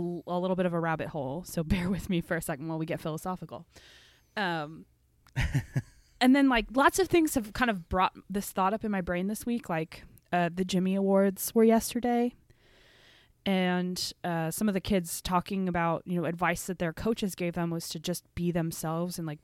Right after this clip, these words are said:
Speaker 1: be their own unique person because they're never gonna sound like someone else, so sound like you.
Speaker 2: Mm-hmm.
Speaker 1: And so then that, that, like, raises the question for me about, like, when we're recasting shows, do we,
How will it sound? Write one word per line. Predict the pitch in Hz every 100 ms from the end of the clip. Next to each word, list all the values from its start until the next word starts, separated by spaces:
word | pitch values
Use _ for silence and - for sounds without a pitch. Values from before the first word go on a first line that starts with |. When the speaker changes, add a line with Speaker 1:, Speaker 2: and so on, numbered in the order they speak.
| _
Speaker 1:
be | 175 175 180 180 - - - - _
their | 170 180 170 -
own | 170 170
unique | 175 170 170 -
person | - 170 - 185
because | 165 165
they're | 160 165
never | 165 165
gonna | 165 165
sound | - 156 156 165
like | 175 -
someone | 180 180
else, | 180 185 -
so | 147
sound | - 151 156
like | 147
you. | 160 151 190 - - _ - - - - -
Speaker 2:
Mm-hmm. | 113 120 120 - -
Speaker 1:
And | 220
so | 208 240
then | 220 247
that, | 247 -
that, | 254
like, | 285
raises | 247 254 254 262
the | 247
question | - 214 - 233
for | 220 220
me | 202
about, | 190 185 165
like, | 170
when | 180 196
we're | 202 196 180
recasting | 185 202 - 190 190 214 - 196
shows, | 175 - 196 226 185 147 113 - - - - - - - - _ - 185
do | 196 202
we, | 202 214 214 214